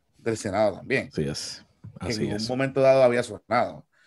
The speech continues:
Speaker 1: eh, le pasaron un poquito la planadora. O sea, que hay una, ya ahí usted puede ver que hay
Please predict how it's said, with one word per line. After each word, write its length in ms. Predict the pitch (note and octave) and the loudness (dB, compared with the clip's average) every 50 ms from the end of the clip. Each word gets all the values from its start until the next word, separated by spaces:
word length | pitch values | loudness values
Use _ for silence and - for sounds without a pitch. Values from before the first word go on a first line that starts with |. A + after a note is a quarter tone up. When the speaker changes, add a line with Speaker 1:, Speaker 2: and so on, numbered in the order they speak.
| - - - - _ _ - - | -20 -20 -20 -20 _ _ -6 -4
Speaker 1:
eh, 280 | G#2+ G#2+ G#2 G2+ G2+ G2 | -2 0 0 0 -2 -2
le 120 | G2+ G2+ | -4 -4
pasaron 280 | - F#2+ - G2+ G2+ A2 | -6 -8 -8 -6 -6 -6
un 60 | A2+ | -4
poquito 200 | B2 A#2 A2+ A2+ | -4 -4 -2 -2
la 120 | G#2+ G#2 | -2 -2
planadora. 460 | G2 G2 F#2+ F2+ D#2+ G#2+ C3 C3 A2+ - | -2 -4 -6 -6 -2 0 0 0 0 0
O 20 | |
sea, 140 | - - B2 | -2 -4 -2
que 80 | A#2 | 0
hay 100 | A2+ A2+ | 0 0
una, 200 | A#2+ C3 D3+ D3+ D3 D3+ - - - A#2+ A#2+ A2+ | 2 2 2 2 2 0 -2 -4 -8 -12 -8 -2
ya 220 | A#2+ A#2 A#2 B2+ | 0 2 4 6
ahí 280 | C#3+ E3+ E3+ D#3 C3 B2 | 6 6 6 6 4 4
usted 400 | B2 B2 B2 - - A2+ G2 - | 2 2 -2 -2 -4 -6 -4 -2
puede 180 | A2 A2+ A#2+ B2+ | -2 0 2 2
ver 260 | C#3 C3+ A#2 G#2 - _ _ _ _ _ _ _ _ _ _ _ _ _ _ _ _ | 4 2 2 0 -4 _ _ _ _ _ _ _ _ _ _ _ _ _ _ _ _
que 160 | - - G#2 | -6 -4 -2
hay 460 | G2+ F#2+ G2 G#2+ A#2 B2+ B2+ A2+ A2+ | 0 0 2 2 2 2 2 0 -2